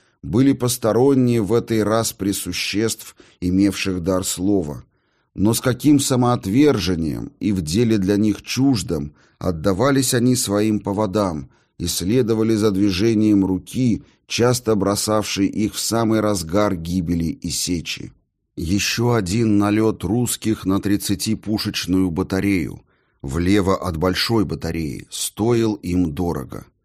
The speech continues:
Смелые конники приняты сбоку одиннадцатым и двенадцатым полками егерей, которых привел генерал Пажоль,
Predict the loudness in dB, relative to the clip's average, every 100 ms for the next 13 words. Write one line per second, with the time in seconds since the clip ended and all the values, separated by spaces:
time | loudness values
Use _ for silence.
0 | _ -8 -4 2 4 4 4 2 0 0
1 | 2 4 4 2 -2 -4 0 4 4 2
2 | 0 -2 -2 0 0 0 -2 -4 -2 -2
3 | 0 0 2 0 -4 -2 -2 0 -2 0
4 | 2 2 0 -6 0 0 2 0 0 -2
5 | 2 2 2 0 0 2 2 0 -8 _
6 | _ _ -6 -4 0 0 -2 -2 -2 0
7 | 0 0 0 0 2 0 -2 -2 -4 0
8 | 0 0 -4